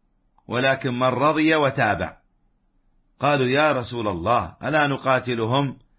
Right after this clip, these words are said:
قال: "لا، ما صلوا"، أي من كره بقلبه وأنكر بقلبه. والحديث رواه مسلم في الصحيح. فحرم النبي صلى الله عليه وسلم الخروج عليهم.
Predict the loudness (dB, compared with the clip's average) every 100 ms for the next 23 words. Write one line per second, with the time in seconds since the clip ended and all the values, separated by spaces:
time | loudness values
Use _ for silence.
0 | _ _ -4 0 2 2 2 4 4 4
1 | 2 -4 _ _ _ -10 -6 -4 0 0
2 | 0 0 0 -4 -8 _ _ _ _ _
3 | _ _ _ _ _ _ _ -2 0 0
4 | -2 -2 0 2 4 2 2 0 0 0
5 | 0 -2 0 2 4 4 2 0 0 0
6 | 0 0 -2 -2 -2 -2 -4 -6 _ _
7 | _ _ _ _ _ _ -10 -8 -2 -2
8 | 0 0 0 0 -4 -6 -6 -6 -8 -8
9 | -4 -2 -2 -4 -14 _ _ _ _ _
10 | _ _ _ _ _ -8 -2 0 0 0
11 | 0 0 0 2 0 0 -2 0 0 0
12 | 2 2 0 -6 _ -16 -4 0 2 2
13 | 0 0 0 -2 -6